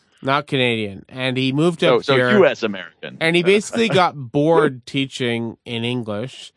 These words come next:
Speaker 1: And so he sort of taught himself French. And then he applied to teach at a French college and is now teaching in French.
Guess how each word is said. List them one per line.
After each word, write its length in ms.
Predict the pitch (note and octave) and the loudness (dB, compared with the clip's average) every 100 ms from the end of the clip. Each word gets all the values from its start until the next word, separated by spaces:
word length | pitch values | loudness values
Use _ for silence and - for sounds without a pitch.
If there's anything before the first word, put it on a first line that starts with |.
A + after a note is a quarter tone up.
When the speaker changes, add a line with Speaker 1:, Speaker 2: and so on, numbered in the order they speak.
| _ _ _ | _ _ _
Speaker 1:
And 220 | - B2+ A#2+ | -8 -6 -4
so 360 | - C3+ C3 | 0 0 0
he 500 | - B2+ C3 B2+ A#2 - _ _ _ _ _ | -4 -4 -2 -2 -6 -12 _ _ _ _ _
sort 240 | - B2 | -10 -8
of 120 | G#2 _ - | -8 _ -4
taught 200 | C3 C3+ | -2 -2
himself 360 | C3 C3 A2 | -4 -8 -8
French. 640 | - - G#2 G#2+ - - - _ _ _ - | -10 -6 -6 -6 -10 -18 -20 _ _ _ -4
And 120 | B2+ | 0
then 100 | C3+ | 2
he 120 | C3+ | 2
applied 460 | B2 - C3+ C3 - | -2 -2 -2 -2 -8
to 80 | A#2+ | -18
teach 380 | - C3 A#2+ | -8 -8 -6
at 80 | A#2 | -6
a 60 | A2 | -8
French 460 | - C#3+ C#3+ - | -4 -4 -4 -8
college 600 | - G#2+ G2+ G#2+ A#2 - _ _ _ _ _ _ - | -14 -10 -8 -8 -10 -18 _ _ _ _ _ _ -6
and 340 | A#2+ A#2 A#2+ | -2 -2 -2
is 260 | B2+ A#2+ A#2+ | -4 -6 -2
now 200 | A#2 A#2+ | -2 -2
teaching 400 | - A#2+ - A2 | -4 -10 -8 -12
in 100 | G#2 | -12
French. 640 | - B2 G#2 - - - | -8 -6 -6 -10 -18 -18